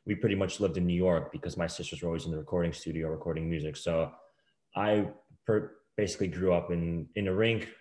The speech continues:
a recording studio, in, like, meetings with, I don't know, like, uh, production companies, label companies, all these types of things. So I'm really well versed in that. And, you know, I don't play any instruments. I, I sing a little bit, which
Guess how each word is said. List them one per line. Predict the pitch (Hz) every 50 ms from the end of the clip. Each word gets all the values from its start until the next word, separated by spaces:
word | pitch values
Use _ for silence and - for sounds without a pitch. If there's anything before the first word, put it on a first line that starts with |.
| 73
a | 78 85
recording | 90 87 - 104 98 98 98
studio, | - - - 101 95 92 95 95 92 92 92 90 80
in, | - 85 82 82 82
like, | 80 80 80 78 73 - - _ _ _ _ _ -
meetings | 85 92 95 98 95 95 92 92 87 80
with, | 85 87 85 85 - - _ - 69
I | 85 85
don't | 82 82
know, | 82 80 80
like, | 80 80 78 73 - -
uh, | 80 80 80 82 82 80 - - _ _
production | - 95 113 113 110 - - 107
companies, | 95 113 104 98 - 104 104 98 92 85
label | 101 101 98 98
companies, | 92 - 98 95 90 98 98 92 90
all | 90 90
these | 90 92 90
types | - 92 90 87 -
of | - -
things. | - 90 87 85 87 87 85 -
So | - 87 87 85 85 - - - - _ _ _ _ _ _ _ _ -
I'm | 107 110 113 110 107
really | 107 110 113 113 110
well | 101 104 101 101 92
versed | 95 95 98 95 - -
in | 104 101
that. | 101 101 101 98 95 -
And, | 92 92 92 92 92 90 92 - - _ _ _ _ _ _ _ _ _ _ _ _ _ _ _ _ -
you | 110
know, | 110 110
I | 135
don't | 147 147
play | 139 139 123
any | 117 110 107 -
instruments. | 101 101 - - 120 117 113 110 -
I, | - 95 95 95 92
I | 90 92 90
sing | - - - 120 117 110
a | 104
little | 107 107 107 101
bit, | 101 104 104 104 104 -
which | 90 90 87 - - - -